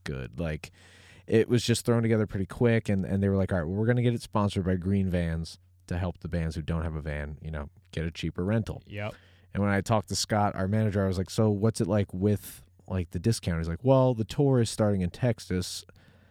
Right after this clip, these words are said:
Speaker 1: and, uh, the way it's routed, it's like you're putting extra miles on it than what the, the rental allows for." <laughs> So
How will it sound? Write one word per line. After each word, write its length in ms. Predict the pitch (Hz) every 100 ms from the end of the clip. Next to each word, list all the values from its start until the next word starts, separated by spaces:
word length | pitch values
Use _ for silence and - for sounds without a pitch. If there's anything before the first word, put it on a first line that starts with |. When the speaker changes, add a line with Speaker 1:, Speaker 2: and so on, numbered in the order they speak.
| - - -
Speaker 1:
and, 460 | - 98 92 90 87
uh, 220 | 92 87
the 100 | 82
way 180 | 95 107
it's 200 | 101 -
routed, 420 | 117 117 101 95
it's 260 | 87 90 -
like 200 | 95 87 -
you're 120 | 92
putting 260 | - 104 92
extra 260 | 87 -
miles 300 | 95 92 92 90
on 140 | 90
it 120 | 85
than 200 | 101 98
what 180 | 92 90
the, 320 | - 87 85 85 _ _ _ _ _ _ _ -
the 100 | 113
rental 360 | 110 104 110 98
allows 420 | 95 135 139 127
for." 240 | - 110 107
<laughs> 100 | 160
So 460 | - 120 104 101